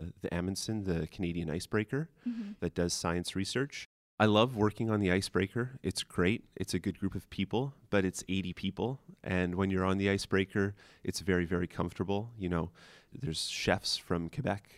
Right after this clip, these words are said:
Speaker 1: who make excellent food when we're on the ship.
Speaker 2: Mm-hmm.
Speaker 1: There's satellite T V. You, you
Speaker 2: Oh,
Speaker 1: have a very
Speaker 2: wow.
Speaker 1: comfortable room with your roommate. You, there's a gym on board. It's,
Speaker 2: Really?
Speaker 1: it's all very luxurious. It's very, very comfortable.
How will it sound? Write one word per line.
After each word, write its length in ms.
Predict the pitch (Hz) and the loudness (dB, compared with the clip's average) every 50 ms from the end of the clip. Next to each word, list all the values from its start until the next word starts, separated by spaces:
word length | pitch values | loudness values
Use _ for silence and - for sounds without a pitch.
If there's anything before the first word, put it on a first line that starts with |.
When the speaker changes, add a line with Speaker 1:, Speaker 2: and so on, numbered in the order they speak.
| - - | -8 -4
Speaker 1:
who 60 | 92 | -2
make 220 | 87 82 82 - - | -2 -2 -2 -2 -2
excellent 440 | - 98 - - - - 92 82 - | -4 -2 -2 -4 -4 -2 -2 -2 -4
food 280 | - - 95 98 95 | -2 2 2 2 4
when 160 | 92 92 92 90 | 2 2 2 2
we're 80 | 92 | 0
on 180 | 90 87 90 90 | 0 0 0 -2
the 60 | 87 | -4
ship. 400 | - - - 98 92 - _ - - - | -4 0 2 2 2 2 _ -12 -6 -4
Speaker 2:
Mm-hmm. 300 | 220 240 220 185 208 214 | -4 -2 -2 -4 -2 0
Speaker 1:
There's 160 | 95 90 - | 0 0 2
satellite 560 | - - - 82 87 - 90 85 87 - - | 2 2 2 0 0 0 0 0 -2 -4 -6
T 200 | - - - 87 | -6 -4 -2 -2
V. 500 | 85 80 92 92 92 92 90 90 85 87 - - - - - - - - _ | -2 0 -2 -2 0 0 0 -2 -2 -6 -8 -12 -18 -20 -20 -20 -20 -20 _
You, 400 | - 87 87 87 87 85 85 82 | -10 -4 -2 0 0 0 0 0
you 80 | 82 85 | 0 0
Speaker 2:
Oh, 40 | - | 0
Speaker 1:
have 180 | 92 90 87 80 | 0 0 2 2
a 20 | |
very 160 | - 92 95 92 | 4 4 2 2
Speaker 2:
wow. 60 | - | 0
Speaker 1:
comfortable 460 | - 92 85 - - 87 90 90 85 | 0 -2 -2 -2 -2 -2 0 0 0
room 420 | 85 87 101 107 107 110 110 107 101 | 0 2 2 2 2 2 2 0 0
with 180 | 95 90 - - | -2 -4 -2 -2
your 80 | 85 85 | -2 0
roommate. 720 | 82 90 107 120 123 123 123 120 117 113 - - - - - | 2 4 4 4 4 4 2 2 0 -2 -4 -8 -14 -12 -8
You, 420 | 87 87 87 85 85 85 82 87 - - - _ _ | -6 -4 -4 -4 -4 -4 -6 -8 -10 -14 -20 _ _
there's 180 | 82 82 78 | -6 -4 -2
a 80 | 82 85 | -2 -2
gym 400 | - - - 101 98 104 107 107 | -2 0 2 4 4 4 4 2
on 200 | 104 98 101 98 | 2 2 2 0
board. 440 | 92 95 92 92 92 92 92 92 87 - | 0 0 0 0 2 2 2 2 0 -2
It's, 80 | - - | -4 -2
Speaker 2:
Really? 300 | 202 226 294 - 262 196 - - | 0 0 2 2 0 -2 0 -2
Speaker 1:
it's 160 | 101 - - | -2 2 4
all 220 | 110 110 117 117 110 | 6 6 6 6 6
very 320 | 98 104 95 98 101 95 | 6 4 6 6 6 6
luxurious. 720 | 92 90 87 80 82 85 85 85 80 67 64 67 - - | 4 2 0 0 -2 -2 0 0 0 -2 -4 -6 -8 -8
It's 120 | - - - | -10 -12 -4
very, 280 | - 95 92 98 101 | 0 4 6 6 6
very 200 | 98 104 107 98 | 6 4 4 4
comfortable. 640 | 90 - - 90 85 - - - 82 - - - | 2 2 -2 -2 -2 -2 -4 -6 -6 -4 -8 -10